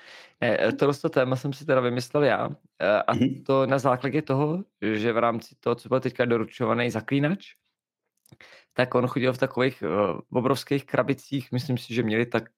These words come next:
Speaker 1: šedesát na třicet na čtyřicet, možná něco takovýho. No a třeba ten Big Box, tak on přišel rozděleně ve dvou menších krabicích v téhle velké. No a pak na vrchu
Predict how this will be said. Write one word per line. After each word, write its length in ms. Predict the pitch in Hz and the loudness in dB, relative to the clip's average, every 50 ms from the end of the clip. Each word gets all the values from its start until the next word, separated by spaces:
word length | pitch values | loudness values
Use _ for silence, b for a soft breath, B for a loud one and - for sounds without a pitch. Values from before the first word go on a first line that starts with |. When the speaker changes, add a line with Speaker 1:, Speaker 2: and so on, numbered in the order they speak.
| - _ - | -20 _ -16
Speaker 1:
šedesát 880 | - - - 117 120 127 - - - 131 117 110 110 113 117 - _ | -10 -6 -2 -2 -2 -2 -4 -4 -2 0 2 2 2 0 -2 -6 _
na 500 | 104 101 98 95 98 90 87 - - - - _ _ _ _ _ _ _ _ _ | -4 -2 -2 -2 -2 -2 -2 -4 -6 -8 -10 _ _ _ _ _ _ _ _ _
třicet 440 | - - - 113 - - 120 - | -6 -4 -4 -4 -2 -2 -4 -2
na 80 | - 120 | -2 -4
čtyřicet, 680 | - - - _ 143 139 131 131 - - 117 113 - - | -4 -4 -2 _ -2 -2 -2 -4 -4 -4 -4 -4 -2 -4
možná 260 | 120 107 110 104 104 | -4 -2 0 -2 0
něco 260 | 101 104 - - - | 0 -2 -4 -6 -6
takovýho. 640 | - 110 - - 131 123 127 127 131 127 117 117 123 - b b b b b b b b b b b b b _ _ _ _ | -6 -6 -4 -2 -2 -2 0 0 2 2 0 0 -4 -10 b b b b b b b b b b b b b _ _ _ _
No 280 | 120 123 127 123 - - _ | 0 2 2 0 0 -2 _
a 320 | 113 123 123 120 117 123 | 0 2 4 4 2 2
třeba 300 | 123 - - - - 147 | 0 -4 -10 -4 -4 0
ten 180 | 147 160 143 139 | 0 0 -2 0
Big 140 | - 123 107 | 0 -2 0
Box, 520 | 135 139 147 180 196 - - - _ _ | 2 0 0 0 -2 -6 -18 -20 _ _
tak 200 | - 120 117 - | -8 -8 -4 -2
on 140 | 120 123 120 | -4 -4 -4
přišel 360 | - - 139 127 - 147 127 | -6 -8 -8 -2 0 0 2
rozděleně 560 | 120 117 104 101 104 117 123 117 120 120 127 | 2 0 -4 -2 0 0 0 2 0 -2 0
ve 100 | 113 127 | 0 0
dvou 220 | 117 107 120 120 117 - - - | 0 2 -2 -2 -2 -4 -4 -2
menších 440 | 104 107 107 - - 123 127 - | -2 -2 -2 -2 -4 -8 -8 -4
krabicích 500 | - 120 113 95 95 - - - 113 - | -2 -2 -2 0 -2 -8 -8 -10 -14 -16
v 40 | - | -6
téhle 240 | _ 107 107 113 113 | _ -2 0 0 0
velké. 540 | 107 92 101 104 - 117 117 120 139 190 208 - _ _ b b b b b b b b b _ | 0 0 -2 -2 -2 0 0 0 0 -2 -6 -8 _ _ b b b b b b b b b _
No 100 | 113 117 | 2 2
a 60 | 127 | 2
pak 200 | 143 - 180 - | 2 0 -4 -2
na 120 | 143 123 117 | 0 2 2
vrchu 540 | 120 156 - - - 190 214 240 254 262 | 2 2 0 0 0 0 0 0 -2 -6